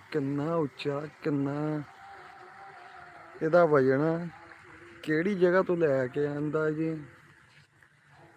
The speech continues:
ਇਹਦਾ ਇਤਿਹਾਸ ਤੁਹਾਨੂੰ ਸੁਣਾਉਂਦੇ ਆ ਲਾਗਿਓਂ। ਇਹਦੀ ਕਿੰਨੀ ਲੰਬਾਈ ਕਿ-,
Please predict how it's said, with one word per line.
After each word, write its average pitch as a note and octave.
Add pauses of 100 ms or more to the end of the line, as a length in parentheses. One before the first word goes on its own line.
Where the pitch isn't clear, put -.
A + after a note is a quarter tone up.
(880)
ਇਹਦਾ E3+
ਇਤਿਹਾਸ E3+
ਤੁਹਾਨੂੰ E3
ਸੁਣਾਉਂਦੇ C3+
ਆ C#3
ਲਾਗਿਓਂ। D3+ (3500)
ਇਹਦੀ D#3
ਕਿੰਨੀ D#3
ਲੰਬਾਈ C#3+
ਕਿ-, -